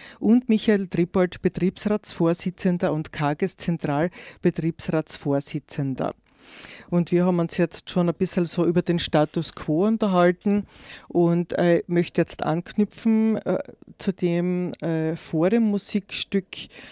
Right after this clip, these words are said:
dieser Mangel und was es braucht. Gesundheitslandesrätin Bogner-Strauß hat, äh, glaube ich, mehrmals erwähnt, dass einfach in den nächsten Jahren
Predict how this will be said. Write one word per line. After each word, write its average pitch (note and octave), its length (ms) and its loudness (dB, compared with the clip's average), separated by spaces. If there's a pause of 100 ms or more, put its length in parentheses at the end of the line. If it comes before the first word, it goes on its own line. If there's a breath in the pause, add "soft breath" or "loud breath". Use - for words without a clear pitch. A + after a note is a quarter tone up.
(240 loud breath)
dieser D#3+ 360 -2 (120)
Mangel F3 560 0
und F3 240 -4
was D#3 180 -2
es E3+ 160 -4
braucht. D3+ 640 -2 (600 loud breath)
Gesundheitslandesrätin F#3 1160 0
Bogner-Strauß F3 1000 -2
hat, A3+ 260 -2
äh, F#3 320 0
glaube F3+ 240 2
ich, F#3 60 2
mehrmals F3 580 0
erwähnt, F3 580 0 (360 loud breath)
dass - 180 -2
einfach E3+ 320 0
in F3 120 2
den E3+ 200 2
nächsten D#3 480 -4
Jahren D#3+ 560 0